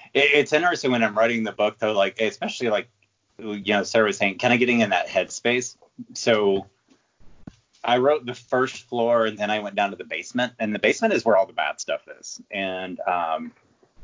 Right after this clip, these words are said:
it was funny, I was talking, I don't even know who we were talking about it with, but, you know, like,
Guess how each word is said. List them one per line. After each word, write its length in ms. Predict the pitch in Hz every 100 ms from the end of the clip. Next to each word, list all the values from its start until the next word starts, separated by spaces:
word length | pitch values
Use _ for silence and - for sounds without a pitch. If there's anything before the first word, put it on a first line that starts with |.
| - -
it 60 |
was 160 | 110 -
funny, 220 | 131 123
I 60 | 101
was 140 | 92
talking, 240 | 113 113 101
I 60 |
don't 80 | 117
even 140 | 98
know 120 | 92 95
who 80 |
we 80 | 95
were 100 | 87
talking 280 | - 95 95
about 120 | 85
it 100 | 82
with, 180 | 92 90 _
but, 240 | 92 87
you 100 | 95 92
know, 100 | 92
like, 240 | 95 90